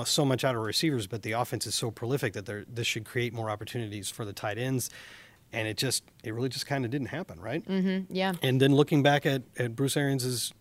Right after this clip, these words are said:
Speaker 1: team's numbers during his time as the Cardinals head coach, there really isn't a lot jumping off the page from the tight ends. And, and as he came here, the, the line of thinking was, well, he never really had a pair of tight ends like O J Howard and Cam Brate.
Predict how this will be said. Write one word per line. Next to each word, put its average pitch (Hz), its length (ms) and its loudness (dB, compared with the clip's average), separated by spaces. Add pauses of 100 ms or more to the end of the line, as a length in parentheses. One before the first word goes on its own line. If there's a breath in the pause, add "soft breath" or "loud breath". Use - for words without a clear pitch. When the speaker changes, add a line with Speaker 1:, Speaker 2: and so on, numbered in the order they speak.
(420)
Speaker 1:
team's 139 640 6
numbers 131 720 4
during 120 240 -2
his 113 120 -2
time 127 360 -2
as 110 180 -4
the 110 220 -4 (220 loud breath)
Cardinals 151 300 2
head 120 180 -2
coach, 127 240 -2
there 117 100 -6
really 151 220 2
isn't 139 140 2
a 127 40 2
lot 127 340 2 (800 loud breath)
jumping 127 300 0
off 127 100 2
the 113 80 -2
page 151 300 2
from 123 140 0
the 113 60 -2
tight 127 260 0
ends. 151 240 8
And, 117 220 0
and 117 200 0
as 110 140 0
he 117 60 -4
came 165 340 6
here, 127 340 4 (500 loud breath)
the, 117 320 -2 (320)
the 131 220 -2
line 143 240 10
of 127 100 4
thinking 143 340 4
was, 113 380 0
well, 156 380 4
he 160 120 2
never 165 200 6
really 135 180 4
had 175 260 0
a 156 60 2
pair 127 240 0
of 113 80 -4
tight 110 240 -2
ends 107 340 -6
like 104 380 -8 (220)
O 117 80 -4
J 104 100 -6
Howard 107 220 -6
and 101 100 -12
Cam 104 180 -10
Brate. 131 240 -2